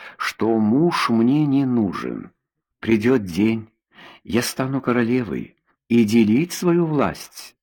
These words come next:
ни с кем не пожелаю. Но думать о том, что Филипп в меня влюблен, не скрою, было приятно.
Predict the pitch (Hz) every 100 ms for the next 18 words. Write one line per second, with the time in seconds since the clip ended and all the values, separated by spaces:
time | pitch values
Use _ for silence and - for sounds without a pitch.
0 | - 95 135 - - 131 120 98 92 82
1 | 80 69 62 52 - _ _ _ _ _
2 | - - - 107 131 110 110 151 127 120
3 | 127 - 120 117 85 71 - _ - -
4 | 104 101 104 139 - 85 92 98 73 65
5 | 67 110 131 98 - _ _ - - -
6 | - 104 - - 135 131 92 113 113 101
7 | 90 71 60 - - -